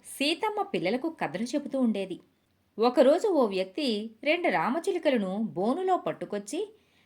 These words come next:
"పది రూపాయలకి ఒక పక్షి" అంటూ వాటిని అమ్మడానికి ప్రయత్నిస్తున్నాడు.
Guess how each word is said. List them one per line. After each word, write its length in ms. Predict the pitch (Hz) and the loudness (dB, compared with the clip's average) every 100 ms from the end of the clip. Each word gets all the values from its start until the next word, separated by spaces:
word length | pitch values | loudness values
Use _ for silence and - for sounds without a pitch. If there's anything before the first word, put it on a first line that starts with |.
| _ - | _ 4
"పది 240 | 269 285 | 4 6
రూపాయలకి 500 | 202 240 359 359 349 | 4 2 4 4 4
ఒక 160 | 339 294 | 2 2
పక్షి" 560 | 294 277 - 320 240 - - | 0 -2 0 -2 -2 -6 -6
అంటూ 420 | 214 226 277 311 240 | -2 0 0 -2 -2
వాటిని 380 | 226 254 277 - | 0 0 -4 -6
అమ్మడానికి 500 | 160 196 254 285 277 | -8 -4 -2 -2 -4
ప్రయత్నిస్తున్నాడు. 800 | - 196 185 202 - 202 190 180 | -6 -6 -6 -10 -8 -8 -8 -10